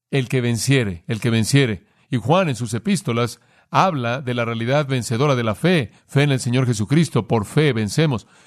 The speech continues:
El vencedor es el que ha confiado en Cristo. Entonces, somos los vencedores. ¿Qué recibimos cuando llegamos al cielo? ¿Qué hay ahí para nosotros? Observe el capítulo dos, versículo diecisiete.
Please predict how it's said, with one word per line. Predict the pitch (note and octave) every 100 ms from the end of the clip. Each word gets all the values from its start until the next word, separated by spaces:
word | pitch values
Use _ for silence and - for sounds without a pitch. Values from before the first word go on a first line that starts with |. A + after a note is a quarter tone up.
| _
El | - B2+
vencedor | A#2 A#2 A2 D#3 F3 D#3+
es | C#3+ B2+
el | C#3 A#2+
que | B2 A#2
ha | B2+ C#3+ C#3+ _ _
confiado | - G#2 A#2 A#2+ A#2+
en | A2+
Cristo. | A#2+ A#2 - G2 - _ -
Entonces, | B2 D#3 C#3 G2+ F2 _ _ _ -
somos | D3 D3 C3+
los | B2
vencedores. | B2 A#2 B2+ C3 A2+ - _ _ _ _
¿Qué | G#3
recibimos | A#3 E3+ D3+ G3 F3+ B2+ A2
cuando | C3 B2
llegamos | A#2 A#2 C3 C#3 C3 C3
al | A#2
cielo? | - C3+ G#2+ F2 _ _ _ _ _ _ _
¿Qué | F3
hay | G3 F#3
ahí | D#3
para | D3 C3+
nosotros? | A#2+ A2+ B2+ A#2+ G2 F2+ _ _ _ -
Observe | C3+ B2+ E3+
el | D3+
capítulo | B2+ C#3 C#3 B2
dos, | D3 C#3
versículo | A2+ - B2 A#2
diecisiete. | A2 A2 G2+ B2+ B2 F#2+